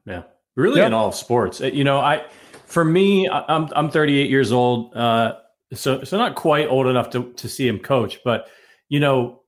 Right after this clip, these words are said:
Speaker 1: when I was lear-, even before really I, I was getting into video games, for me, it, the best memory that I have of Madden and,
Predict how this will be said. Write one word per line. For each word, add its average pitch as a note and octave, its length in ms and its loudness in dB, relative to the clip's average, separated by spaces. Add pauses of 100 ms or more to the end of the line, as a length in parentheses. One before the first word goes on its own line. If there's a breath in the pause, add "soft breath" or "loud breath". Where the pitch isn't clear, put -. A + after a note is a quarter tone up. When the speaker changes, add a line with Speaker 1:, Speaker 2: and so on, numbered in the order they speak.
Speaker 1:
when C#3 200 0
I D#3+ 140 2
was C#3+ 240 -4
lear-, B2+ 220 0
even E3+ 200 0
before D3+ 360 0
really B2+ 320 2
I, A2+ 160 2
I A#2 160 -2
was G#2 180 -6
getting B2 320 0
into G#2 160 -2
video C#3+ 300 0
games, G#2 420 -4 (300)
for C#3 160 -6
me, F3 400 2
it, A#2+ 420 -8 (100)
the A2+ 120 -4
best C3+ 260 0
memory B2 280 0
that G#2+ 140 -2
I A2 80 2
have G#2+ 140 0
of G2+ 80 -2
Madden G#2 380 0
and, G2 140 -8